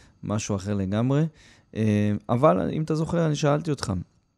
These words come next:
בפרקי ההכנה, הנה,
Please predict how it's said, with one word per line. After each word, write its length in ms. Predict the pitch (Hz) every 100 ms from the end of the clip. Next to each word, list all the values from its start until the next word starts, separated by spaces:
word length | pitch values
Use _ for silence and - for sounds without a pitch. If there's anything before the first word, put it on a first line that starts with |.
| - - - - _ _ - -
בפרקי 680 | 107 101 104 101 107 101 135
ההכנה, 360 | 113 113 110 120 - _ _ - - _ _ _ _ _ _ -
הנה, 180 | - 104